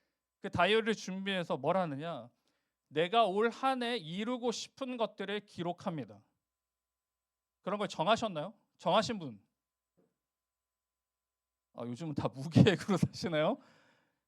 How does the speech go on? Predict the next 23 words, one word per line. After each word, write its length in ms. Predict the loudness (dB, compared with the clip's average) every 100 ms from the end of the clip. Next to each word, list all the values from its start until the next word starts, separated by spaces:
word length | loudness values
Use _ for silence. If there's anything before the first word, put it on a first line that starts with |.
| -2
네, 140 | 0
이루고 380 | 0 -2 -2 -2
싶은 320 | -4 -6 0
것들이 260 | 2 2 -4
있죠. 300 | -6 -8 -8 -2
적지는 420 | -2 -2 -2 0
않더라도 540 | 0 -2 0 0 0 -4
내가 180 | -4 -2
하고 260 | -4 -4
싶은 320 | -6 -8 -8 -6
일들이 260 | -6 -6 -8
있을 180 | -10
겁니다. 360 | -8 -8 -8 -10
창녀, 440 | -8 -4 -2 -2 -6 _ _ _ _ _ _
창녀 260 | -10 -4 -4
형제, 320 | -4 -6 -8 -10 _ _ _ _ _ _ _ _
올 180 | -2 2
한 120 | 2
해 80 | 0
뭘 240 | 0 0
이루고 200 | -2 -6
싶나요? 440 | -10 -8 -6 -6 -10 _ _ _ _ _ _ _ _ _ _ _ _ _ _ _ _ _ _ _ _ _ _ _ _ _ _ _ _ _ _ _ _ _ _ _ _ _ _ _ _ _ -20 _
<laughs> 260 | -16 -16 -16